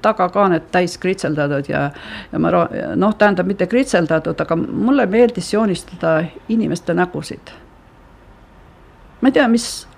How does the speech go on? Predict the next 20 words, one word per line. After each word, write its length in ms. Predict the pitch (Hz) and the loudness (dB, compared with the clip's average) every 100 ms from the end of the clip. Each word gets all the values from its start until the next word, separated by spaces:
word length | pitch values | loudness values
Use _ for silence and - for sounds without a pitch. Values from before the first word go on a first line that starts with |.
| - | -8
noh, 200 | 202 214 202 | -2 -2 0
vaata, 240 | 214 214 | -2 0
igal 240 | 220 214 202 | 2 4 4
inimene, 380 | 208 170 170 180 | 4 2 2 0
üks 160 | - | -2
joonistab 400 | 196 180 180 185 | 0 0 0 0
hobuseid, 360 | 208 185 190 180 | 0 0 -2 -2
teine 180 | 190 185 196 | 0 0 4
koeri. 400 | 247 190 151 147 - - | 6 6 2 -2 -6 -8
Mina 180 | - 220 190 | 0 4 4
joonistasin 500 | 175 - - 196 262 | 4 0 -8 0 2
inimesi 380 | 226 196 180 | 2 0 -2
profiilis, 800 | - 202 196 - 208 135 - - - | 0 0 0 0 2 2 -2 -8 -4
mitte 340 | 143 147 - 262 | -2 0 2 4
otse. 440 | 190 - - 143 - - - - - - | 4 0 -4 -4 -4 -12 -20 -20 -20 -4
No, 180 | 220 208 - - - - - - - - | 2 2 0 -12 -20 -20 -20 -20 -18 -6
igalühel 440 | 214 - 196 175 170 | -2 2 2 4 4
oma 160 | 165 156 | 2 0
kiiks. 340 | 185 - - - - - | -2 -2 -10 -12 -20 -2
Mina, 300 | 220 254 170 | 2 4 4